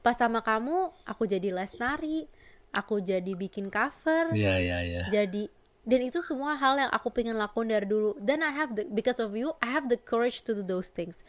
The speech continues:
Speaker 1: Even though gak pada berhasil, maksudnya ya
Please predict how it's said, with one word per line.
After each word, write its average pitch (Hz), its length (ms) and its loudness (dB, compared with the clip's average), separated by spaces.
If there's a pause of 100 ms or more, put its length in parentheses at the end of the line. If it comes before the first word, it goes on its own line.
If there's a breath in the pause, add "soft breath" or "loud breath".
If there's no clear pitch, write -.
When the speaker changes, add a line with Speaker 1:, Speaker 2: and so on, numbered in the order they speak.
(340 loud breath)
Speaker 1:
Even 262 380 6
though 262 500 8 (460)
gak 233 260 6
pada 226 260 4
berhasil, 202 840 2 (100)
maksudnya 220 400 -2
ya 240 160 0